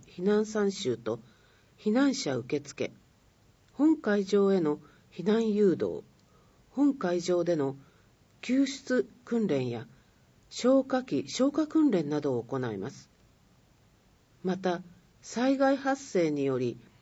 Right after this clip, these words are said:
要救助者が発生していない世帯は、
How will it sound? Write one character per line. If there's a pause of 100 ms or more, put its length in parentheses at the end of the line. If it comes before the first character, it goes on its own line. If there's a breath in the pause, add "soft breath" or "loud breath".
(420 soft breath)
要
救
助
者
が
発
生
し
て
い
な
い
世
帯
は、